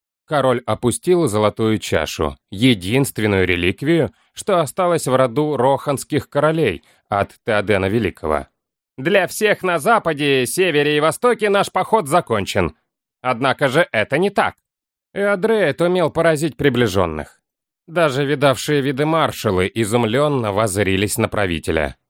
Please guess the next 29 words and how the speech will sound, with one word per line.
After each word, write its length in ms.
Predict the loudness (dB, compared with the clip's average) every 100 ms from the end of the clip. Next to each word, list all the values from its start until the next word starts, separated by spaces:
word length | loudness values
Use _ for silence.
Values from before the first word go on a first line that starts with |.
| _ _ _ -6
Малыш 540 | -2 0 0 -2 -4
и 320 | -4 0 0
тот 440 | -2 -2 0 0 0
бросил 440 | 0 0 0 -2
с 80 | 0
тоской 460 | -2 -2 0 0 2
озирать 500 | 0 0 2 2 -2
стол. 400 | -2 0 0 -6 _ _ _ -2
Не 140 | -2
появится 640 | 0 0 2 2 0 0
ли 100 | 2
на 140 | 2 2
нём 340 | 2 2 -2 _ -10
внезапно 540 | -2 0 2 0 0
что-нибудь 420 | -2 0 2 0 -2
посущественнее 1000 | 0 0 0 0 -2 -2 0 2 0
из 280 | -2 -2 -2
еды? 480 | 0 0 0 0 -4 _ _ _ _ -8
И, 160 | -6 -2
приоткрыв 640 | 2 2 0 -2 -2 0
рот, 260 | 2 0 -2 _ -6
оторопело 640 | -2 0 0 0 0 0 -2
уставился 760 | -6 -2 0 2 0 -2 -2
на 160 | 0 -2
короля. 540 | -2 -2 0 -2 -4 _ _ _ _ _ -4
Эодрейд 600 | 0 0 0 0 0 0
выглядел 680 | -2 0 -2 0 0 -2 -2
очень 400 | 0 0 0 0
внушительно. 800 | 0 0 0 0 0 0 -2